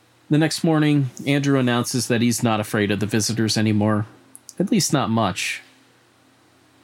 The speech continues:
The next night, Whitley challenges the woods one more time. Tears running down his face, shaking with terror,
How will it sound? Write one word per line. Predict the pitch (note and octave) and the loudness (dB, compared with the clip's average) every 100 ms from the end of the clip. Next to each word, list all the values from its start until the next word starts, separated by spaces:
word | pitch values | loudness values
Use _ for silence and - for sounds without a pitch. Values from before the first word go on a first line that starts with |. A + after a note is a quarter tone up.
| _ _ - | _ _ 0
The | |
next | D3+ D3 - | 0 0 -2
night, | G#2+ G2+ C3 - | 0 0 -4 -4
Whitley | A2+ - A2 | -2 0 0
challenges | - A#2 G2 G#2 G2 G2+ - | 0 0 0 0 0 -2 -2
the | G2+ | -2
woods | A2 A#2 G#2 - - - | 2 0 0 -4 -8 -2
one | G2+ | 0
more | G2 F#2+ D#3+ | 2 0 -4
time. | - C3+ A2+ G2+ A2 - _ _ _ _ _ _ | -2 -2 0 -2 -6 -10 _ _ _ _ _ _
Tears | - D3 C3+ B2 G#2 | -2 2 4 2 2
running | A2+ A#2 A2 | 0 2 2
down | G#2+ A2+ G#2+ | 2 0 0
his | G#2 | -2
face, | - B2 A2 A2 - - | -2 0 0 0 -4 -8
shaking | - - - A2 A#2+ | -10 -6 -4 -2 0
with | G#2+ G#2 | -2 -2
terror, | - G#2 G#2 G#2 G#2+ | 0 0 2 0 -2